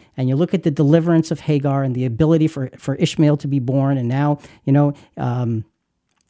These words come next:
he's, he's starting out his life and you've got this potential promised seed. So you're looking at this saying, "Huh, okay, maybe God's will is working along here. Maybe things are going the way they're supposed to." Again, we're gonna go to that, that section where we think about our own thoughts.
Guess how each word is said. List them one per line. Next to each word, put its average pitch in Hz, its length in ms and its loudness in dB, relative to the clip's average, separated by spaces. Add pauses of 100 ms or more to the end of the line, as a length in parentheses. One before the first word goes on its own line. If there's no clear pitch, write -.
he's, - 580 -2
he's 143 240 -2
starting 151 440 0
out 151 140 2
his 147 120 -2
life 139 260 -2
and 127 120 -2
you've 123 120 -4
got 143 220 -2
this 139 160 -4
potential 143 480 -4
promised 143 520 -4
seed. 139 240 -4 (180)
So - 120 -2
you're 202 160 2
looking 285 220 0
at 240 100 -2
this 233 140 -2
saying, 226 240 0 (340)
"Huh, - 300 2 (140)
okay, 226 560 2
maybe 208 320 4
God's 196 340 2
will 208 220 4
is 156 160 2
working 175 500 0
along 233 360 4
here. 160 180 4
Maybe 190 280 2
things 226 280 -2
are 214 40 2
going 214 260 2
the 196 60 2
way 208 140 2
they're 202 140 0
supposed 208 420 -2
to." 123 140 -6 (260)
Again, 160 380 2
we're 127 100 -2
gonna 151 200 2
go 165 160 2
to - 160 -8
that, 143 280 -2
that 135 160 -8
section - 480 -6
where 143 140 -2
we 135 80 0
think - 260 -2
about 151 320 -2 (300)
our 147 140 0
own 180 160 2
thoughts. 175 460 -4